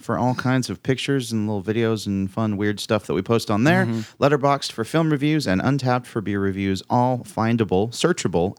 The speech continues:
Speaker 1: at Fresh Hop Cinema or our website, fresh hop cinema dot com.
Speaker 2: Yeah, and if you got slightly more words to throw our way, go ahead and send us an email to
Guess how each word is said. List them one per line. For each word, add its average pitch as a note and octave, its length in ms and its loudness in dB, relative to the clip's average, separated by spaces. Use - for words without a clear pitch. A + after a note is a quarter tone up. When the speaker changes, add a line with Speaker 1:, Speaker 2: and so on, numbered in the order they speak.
Speaker 1:
at D#3 320 2
Fresh A2+ 300 0
Hop A2+ 220 0
Cinema F2+ 380 0
or B2+ 160 2
our A2+ 100 2
website, C3+ 480 0
fresh - 260 0
hop A2 180 -2
cinema G#2 400 -2
dot D2+ 180 -2
com. - 320 -8
Speaker 2:
Yeah, F#3+ 180 2
and C3+ 80 0
if A#2 60 -4
you C3 60 -10
got C#3 180 2
slightly D#3 440 0
more C#3 240 2
words C#3 320 2
to C#3 100 -2
throw D3 200 4
our C3+ 160 2
way, C3 260 2
go D#3+ 100 0
ahead E3+ 140 4
and B2+ 100 -2
send A#2 140 0
us E2 80 -6
an D2+ 120 -14
email G2+ 300 -2
to - 140 -14